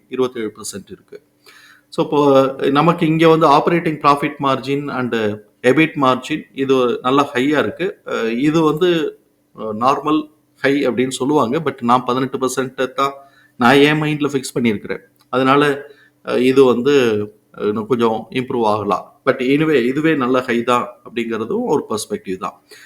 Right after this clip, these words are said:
இ பி எஸ் உடைய லெவல் பார்த்தோம்னா, லாஸ்ட் இயர் ரெண்டாயிரத்தி இருபத்தி மூணை கம்பேர் பண்ணும்போது ஒரு, ஒரு ரூபா முப்பது பைசா கூடி இருக்கு. இப்ப, அஹ், என்ன எதிர்பார்க்கிறாங்க அப்படின்னு சொன்னாக்க, பாயிண்ட்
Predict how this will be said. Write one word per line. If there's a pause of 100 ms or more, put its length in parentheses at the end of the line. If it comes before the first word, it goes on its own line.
(260)
இ
பி
எஸ்
உடைய
லெவல்
பார்த்தோம்னா,
லாஸ்ட்
இயர்
ரெண்டாயிரத்தி
இருபத்தி
மூணை
கம்பேர்
பண்ணும்போது
ஒரு,
ஒரு
ரூபா
முப்பது
பைசா (380)
கூடி
இருக்கு. (1800)
இப்ப, (540)
அஹ்,
என்ன
எதிர்பார்க்கிறாங்க (340)
அப்படின்னு
சொன்னாக்க, (100)
பாயிண்ட்